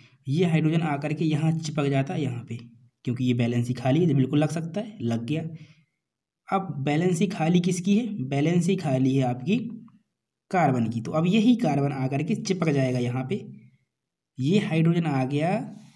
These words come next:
oxygen के साथ, बची है balance ही carbon की, तो carbon यहाँ जुड़ सकता है ना, यहाँ पे जुड़ सकता है दोस्तों। तो यहाँ पे होगा क्या, देखिए मैं यहाँ लिख देता हूँ, ये बनेगा आपका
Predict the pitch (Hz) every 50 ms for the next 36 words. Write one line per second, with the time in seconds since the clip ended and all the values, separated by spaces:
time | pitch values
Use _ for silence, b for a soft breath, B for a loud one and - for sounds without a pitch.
0 | B B B B B _ _ - 123 117 117 120 139 139 151 160 165 190 165 170
1 | 185 185 190 196 - - - - _ _ - 127 123 151 143 - - 202 190 185
2 | 165 156 147 143 139 139 135 - 143 139 135 127 127 135 143 156 170 160 - -
3 | - - 156 139 139 139 147 156 160 151 165 160 147 151 156 147 - 127 123 -
4 | - 123 120 123 123 143 202 - - - - - - - - 117 123 120 123 117
5 | - - 101 131 127 135 139 135 135 131 - - 127 117 113 113 117 117 117 -
6 | 196 240 - B B B B B B B B B B B - 160 160 160 165 180
7 | 170 185 135 135 131 127 156 147 151 - 156 160 151 151 147 190 185 185 180 165
8 | 160 151 156 143 135 139 147 - 139 135 123 127 - 131 143 - - - - -
9 | - B B B B B B B B B B B _ _ _ _ _ _ _ _
10 | - 123 120 131 151 151 135 123 117 120 120 120 120 131 123 120 120 120 120 -
11 | 180 208